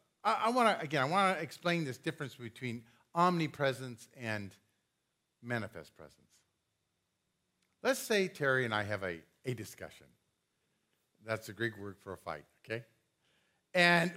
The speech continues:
we have this fight. Oftentimes I found wh-, when we have a fight, it's really over simple things. I, I'm gonna put it this way. In the scope of things about our relationship, of what's important and what matters,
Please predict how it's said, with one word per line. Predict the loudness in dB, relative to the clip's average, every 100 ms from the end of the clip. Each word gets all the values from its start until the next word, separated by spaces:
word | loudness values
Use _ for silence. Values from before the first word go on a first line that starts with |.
| 2
we | 4
have | 6 6 4
this | 0
fight. | 4 6 6 8
Oftentimes | 8 8 4 2 4 4 6
I | 4 6
found | 6 4 4
wh-, | 2 2
when | 0 2
we | 2
have | 4
a | 4
fight, | 4 4 4 -2 -20 _
it's | -6 -4
really | 2 4 6 4
over | 4 2 -2 -4 _ _ _ _ _ _ _ _ _ _ -8
simple | -6 -6 -14
things. | -20 -20 _ _ _ _ _ _ _ _ _ _ _ _ _ _ _ _ -2
I, | 0 4
I'm | 4
gonna | 4
put | 2 0
it |
this | -2 -12
way. | -12 -16 _ _ _ _ _ _ _ _ _ _ _ _ _ _
In | -6
the | -4
scope | 0 4 4 4
of | -2
things | 0 0 -4 -8 -20 _ -16
about | 0 4
our | 4 4
relationship, | 4 2 2 -4 -8 -6 -6 -8 -18
of | -6
what's | -4 -4
important | -6 -2 0 0 -2
and | -6
what | -4
matters, | 0 0 -2 -10